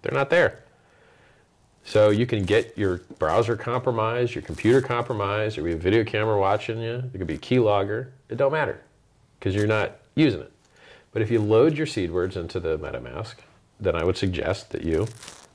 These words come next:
make sure there's no camera watching your screen. Don't install viruses, <laughs> you know, and then, uh, you know, do what you need to do.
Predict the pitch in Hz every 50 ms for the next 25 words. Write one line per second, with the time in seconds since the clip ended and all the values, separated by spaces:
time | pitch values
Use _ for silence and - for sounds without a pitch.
0 | _ _ - 85 85 - - - 90 98 104 95 95 101 110 - - 87 82 90
1 | 92 95 92 82 76 73 73 - - 85 82 82 87 - _ _ _ _ - -
2 | 92 - - - - 71 67 69 80 107 110 - - _ _ _ _ - - -
3 | - - - - - _ _ _ _ - _ _ - - - 98 95 107 110 110
4 | 107 - - 110 92 98 101 110 107 90 85 85 82 92 104 101 - - 127 135
5 | 123 - - - - - _ - 113 127 117 101 90 95 113 127 131 - - -
6 | - - - - - - - - _ _ - 104 95 95 98 98 98 98 98 98
7 | 98 95 92 92 90 - 110 113 98 85 90 107 110 110 - - 107 98 104 110
8 | 101 110 101 104 104 104 90 73 71 76 85 101 123